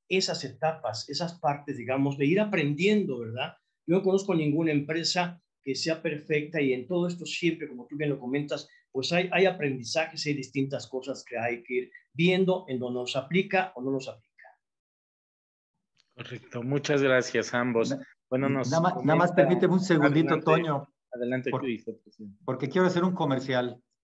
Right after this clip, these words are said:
Speaker 3: que este comercial le va a interesar mucho a las empresas <clears throat> de, de, de la Confederación. Se va a crear a partir de dos meses en adelante un comi-, una comisión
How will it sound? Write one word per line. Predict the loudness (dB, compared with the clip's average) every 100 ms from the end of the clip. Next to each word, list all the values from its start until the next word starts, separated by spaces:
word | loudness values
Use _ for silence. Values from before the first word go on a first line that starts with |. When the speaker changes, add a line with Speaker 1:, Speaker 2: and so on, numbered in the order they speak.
| _ -4
Speaker 3:
que | -4
este | -4 -4
comercial | -2 0 0 0 0 -2 -10 -20 -12
le | -8 -4
va | -2
a |
interesar | -2 0 0 0
mucho | 0 -2 -2 -2
a |
las | -4 -6
empresas | -8 -4 -4 -2 -6 -8 -18 _ _ _ _
<clears throat> | -2 0 0 -2 -8 -16 -20 _ _ _ _ _ _ _
de, | -4 -2 -2 -4
de, | 0 0
de | 2
la | 2 0
Confederación. | -2 0 2 2 2 2 0 0 -4 _ _ _ _ _ _ _ _
Se | -10 -2
va | 2
a | 2
crear | 2 2 4 4 2 0
a | -4
partir | -4 -4 -4
de | -4
dos | -2 -2 -2
meses | -4 -4 -6
en | -4
adelante | -4 -2 -2 -2 -6 -8
un | -4 -4 -2
comi-, | 0 0 0 -2
una | -4 -2
comisión | 0 0 0 0 0 -4